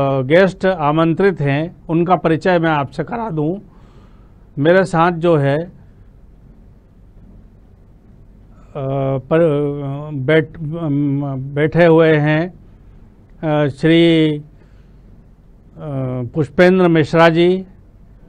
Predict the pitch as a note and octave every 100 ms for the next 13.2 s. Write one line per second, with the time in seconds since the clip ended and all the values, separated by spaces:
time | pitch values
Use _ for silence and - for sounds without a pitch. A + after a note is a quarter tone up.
0 | - - - - - - - - - -
1 | - - E3 E3+ F#3 D3 E3 F3 D#3+ C3
2 | D#3 E3+ E3+ E3+ F3 F3 F3+ F3 F3+ F#3
3 | F#3+ F#3 - - - - - - - -
4 | - - - - - D3+ D#3+ E3+ F#3 E3+
5 | - E3+ F#3+ G3 F3+ E3+ E3+ F3+ F3+ -
6 | - - - D#3+ E3 D#3+ D#3+ - - -
7 | - - - D3 D3+ F3 E3+ - D#3+ D3+
8 | E3 F3+ D#3+ F3+ F3 F3+ - - - -
9 | - D#3 D#3 - F3 G3+ G3+ F#3 D#3+ E3
10 | E3 F3 F3 - D#3+ D#3 E3 F3 E3+ -
11 | - - - _ - - D#3+ E3 D#3+ C#3+
12 | F3+ - - - - - - - - -
13 | -